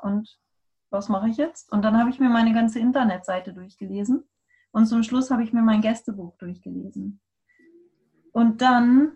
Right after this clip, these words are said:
habe ich total Tränen in den Augen gehabt, weil das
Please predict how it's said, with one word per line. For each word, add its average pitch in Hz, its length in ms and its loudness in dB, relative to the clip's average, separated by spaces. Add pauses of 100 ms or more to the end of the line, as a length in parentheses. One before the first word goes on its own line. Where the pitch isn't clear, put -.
(140)
habe 220 160 -2
ich 220 140 -4
total 247 840 -2 (100)
Tränen 240 400 -2
in 196 120 -4
den 190 140 -8
Augen 190 300 -6
gehabt, 196 340 -6
weil 202 140 -2
das 202 340 -8